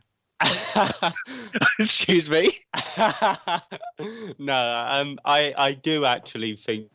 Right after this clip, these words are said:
Speaker 1: the dating apps do work, actually. Um, partly because f-, a lot of people, let's be honest here, use Tinder for hookups, and I do think it,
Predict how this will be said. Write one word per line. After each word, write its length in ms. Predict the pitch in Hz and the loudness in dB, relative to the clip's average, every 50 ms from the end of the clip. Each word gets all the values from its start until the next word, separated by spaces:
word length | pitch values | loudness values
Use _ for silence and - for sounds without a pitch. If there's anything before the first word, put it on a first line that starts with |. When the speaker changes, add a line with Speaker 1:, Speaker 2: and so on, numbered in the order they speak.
| _ 110 - | _ -16 -14
Speaker 1:
the 80 | 117 104 | -12 -6
dating 380 | - 110 107 107 110 110 104 | -2 0 0 0 0 -2 -2
apps 320 | 101 98 101 - - - - | -2 -2 -2 -4 -10 -12 -2
do 220 | - 110 104 104 98 | 0 0 0 0 -2
work, 300 | 98 92 90 92 98 - _ _ - | -4 -4 -4 -6 -8 -10 _ _ -8
actually. 540 | - - - _ - - 98 95 110 - - _ _ _ - - - - _ - | -8 -8 -6 _ -10 -6 -2 -2 -2 -2 -4 _ _ _ -20 -20 -20 -20 _ 0
Um, 300 | 117 117 117 117 120 - - 135 - | 0 2 2 2 0 -2 -8 -14 -2
partly 320 | - 151 156 156 151 170 160 | 2 4 4 4 4 2 -2
because 520 | 139 151 - - 143 139 127 - - - - - - | -4 -6 -4 -2 -2 -2 -2 -6 -10 -14 -16 -10 -4
f-, 100 | - 135 | -2 2
a 40 | |
lot 160 | 123 131 147 143 | 4 4 4 2
of 80 | 143 | 2
people, 300 | 135 131 120 123 123 117 - _ _ _ _ _ _ _ _ - | -2 -6 -6 -6 -10 -10 -12 _ _ _ _ _ _ _ _ -4
let's 280 | 139 131 131 131 - | 0 2 2 0 0
be 220 | - _ 127 110 - - _ _ _ - - | -6 _ -10 -10 -10 -14 _ _ _ 0 2
honest 480 | 139 127 120 117 104 - - - - | 2 2 2 2 -2 -4 -8 -16 -12
here, 280 | - 95 92 101 131 135 - - - - - _ _ _ _ | -10 -6 -6 -6 -6 -8 -10 -18 -20 -20 -20 _ _ _ _
use 360 | - 120 110 117 117 113 - | -6 0 2 4 4 4 2
Tinder 440 | - - 135 120 117 113 107 117 110 | 0 2 2 2 2 4 2 2 0
for 340 | - - - 110 104 95 - - _ _ _ | 2 2 0 0 0 0 -8 -14 _ _ _
hookups, 540 | - 113 117 - - 92 110 - - - - | -4 -4 -2 0 0 2 2 0 -2 -6 -4
and 120 | 120 110 110 | -2 0 0
I 60 | 107 | -2
do 240 | 101 - 120 117 110 | 0 2 2 2 2
think 320 | - - 113 104 101 - | 2 0 0 0 0 -2
it, 160 | 110 - - | -4 -4 -4